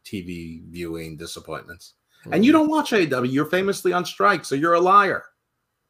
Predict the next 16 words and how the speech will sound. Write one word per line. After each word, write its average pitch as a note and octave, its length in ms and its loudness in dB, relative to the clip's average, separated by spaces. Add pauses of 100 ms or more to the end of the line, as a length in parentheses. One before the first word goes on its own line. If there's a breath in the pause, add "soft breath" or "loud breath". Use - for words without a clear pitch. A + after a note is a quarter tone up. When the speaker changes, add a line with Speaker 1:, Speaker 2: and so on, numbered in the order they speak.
(640)
Speaker 2:
I G3 160 2
had, G3 280 0
there's D#3+ 240 0
been A3 280 8
times F#3+ 420 0
that C#3+ 100 0
I B2 100 0
watch D#3+ 360 4
it, D#3 120 -8
Jeff. E3 360 2
Like C3+ 220 -8
last D#3+ 340 2
week, D#3+ 160 -4
I C#3 60 2
watched D3 420 0
it, D3+ 240 0